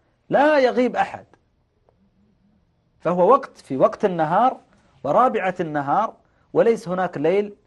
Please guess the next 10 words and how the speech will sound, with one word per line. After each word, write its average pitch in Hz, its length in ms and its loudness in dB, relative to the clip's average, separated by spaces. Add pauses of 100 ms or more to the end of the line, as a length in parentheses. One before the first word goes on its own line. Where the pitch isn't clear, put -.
(840)
تختفي 185 400 -4
فيه 175 220 -4
الأمور، 196 400 -4 (400)
فكان 165 320 -10
الأمر 147 320 -10
واضحا 131 600 -10 (500)
وظاهرا 127 480 -4
لهم، 127 300 -10
فبانت 127 560 -6
حجة 120 300 -10